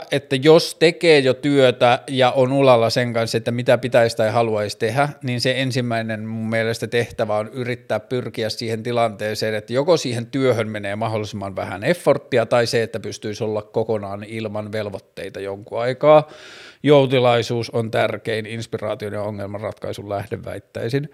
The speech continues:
Mut om-, oman osaamisen ja vahvuuksien paikantaminen työelämän kontekstissa, niin tämähän on laajempi sitten, että toi nyt vaan toi äskeinen liittyi siihen tilanteeseen, kun tekee jo töitä, mutta että miten löytää sen työmaailmassa sen, mitä osaa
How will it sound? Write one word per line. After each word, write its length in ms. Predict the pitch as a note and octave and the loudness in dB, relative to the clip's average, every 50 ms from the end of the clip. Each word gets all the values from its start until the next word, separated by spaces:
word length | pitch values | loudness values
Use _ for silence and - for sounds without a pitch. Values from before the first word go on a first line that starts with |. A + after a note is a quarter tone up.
| - _ - - - - - - - - - _ _ _ _ - | -18 _ -20 -20 -20 -20 -20 -20 -20 -20 -20 _ _ _ _ -2
Mut 180 | C#3+ C#3+ - - | -2 -2 -2 2
om-, 260 | - E3+ F3 F3+ F#3 - | 4 4 4 4 2 4
oman 260 | F3+ F3 G3+ G3+ F#3+ | 4 6 6 6 6
osaamisen 440 | F3+ F3+ F3+ F3+ F3 D#3+ D3 E3 D3+ | 6 4 6 4 4 4 4 2 2
ja 80 | D3+ D3+ | 4 6
vahvuuksien 500 | E3 E3+ F3+ D#3+ D#3+ D3 - - C#3+ C3+ | 6 6 6 6 2 0 4 2 4 6
paikantaminen 640 | D3 D#3 D#3 D3+ C#3 B2 C#3 C3 C3+ C3+ C3+ B2+ | 8 6 8 6 4 2 2 0 0 -2 -2 0
työelämän 460 | D#3+ D#3+ D#3 D3 C3+ C3 B2+ B2+ B2 | 4 8 8 8 8 6 2 2 2
kontekstissa, 600 | B2+ C#3 C3+ C3+ B2+ A#2+ - - A#2+ A#2 - - | 2 2 2 2 0 -4 -4 -4 -8 -6 -6 -4
niin 140 | B2 B2 A#2+ | -6 -4 2
tämähän 380 | C#3+ C#3 C3+ C3 C3 C#3 A#2+ A#2+ - | 4 6 6 6 4 2 -4 -4 -6
on 240 | B2+ A#2+ A#2 B2 | -6 -4 0 2
laajempi 500 | B2+ C3 B2+ A#2+ A2+ A#2 A#2 A#2 A#2 B2 | 4 6 6 6 4 2 -2 -4 -4 -6
sitten, 600 | A#2 - C#3 - - _ - - D#3+ D#3 D3 A#2+ D#2+ | -4 -4 -4 -4 -6 _ 0 2 2 2 2 -2 -6
että 200 | B2+ B2 - - | -6 -6 -6 0
toi 180 | - B2 A#2+ A#2+ | 2 2 2 2
nyt 220 | A#2 G#2+ - - | 0 -4 -6 -4
vaan 220 | A#2 A#2 A2 G#2+ G2+ | -2 -2 -2 -2 -2
toi 160 | A2+ A2+ A2 | -2 0 0
äskeinen 460 | A#2+ B2 - - A2 A2 A2+ A2 A2 | 0 -2 -2 -6 -6 -6 -6 -6 -6
liittyi 280 | A2+ A2+ - - A#2 G#2+ | -6 -8 -6 -8 -6 -4
siihen 200 | A#2+ A2+ A#2 A2 | -4 -4 -4 -4
tilanteeseen, 580 | A2 A2 A2 G#2+ A2 A2 G2+ - A#2 A2 A2 | -4 -6 -6 -4 -4 -6 -4 -2 -4 -4 -4
kun 120 | G#2+ A2 G#2+ | -8 -6 -4
tekee 260 | A#2+ A#2 A#2 A#2 A2 | -4 -4 -2 -4 -4
jo 80 | G#2+ | -4
töitä, 320 | G#2+ A#2 A#2 A#2+ A#2+ C#3+ D3 | -2 -2 -2 -2 0 0 -2
mutta 240 | D#3 D3 - - C3 | -2 -2 -2 -2 -2
että 120 | - C#3+ | -2 -2
miten 440 | C3+ C3+ C#3+ C#3+ E3+ D#3 C#3+ C#3 C#3 | -4 -4 -4 0 0 0 0 2 2
löytää 440 | C#3 C#3+ D3+ C#3+ - C#3 B2+ B2 B2 | 2 2 2 2 2 4 4 4 4
sen 380 | - - - - B2 B2 B2 | 0 -4 -4 -4 -4 -4 -4
työmaailmassa 840 | A#2 - D3+ D3 D3 C#3 C3 B2 A#2+ A#2+ A2+ A2 A2 G#2+ - - A2 | -4 -2 0 2 4 4 2 2 -2 -2 -4 -4 -6 -8 -10 -10 -10
sen, 300 | - - A#2+ A#2+ A2+ A2+ | -4 -2 -2 -2 -2 -4
mitä 440 | A2+ A#2 A#2 A2 A2+ - A2+ G#2+ G#2 | -8 -8 -10 -10 -4 -2 -2 -2 -2
osaa 720 | G#2+ B2 A2+ G#2+ - A2 G2 F#2+ F#2+ F#2 F#2 F#2 G2 _ | -2 -4 -6 -6 -6 -6 -6 -6 -4 -6 -6 -6 -10 _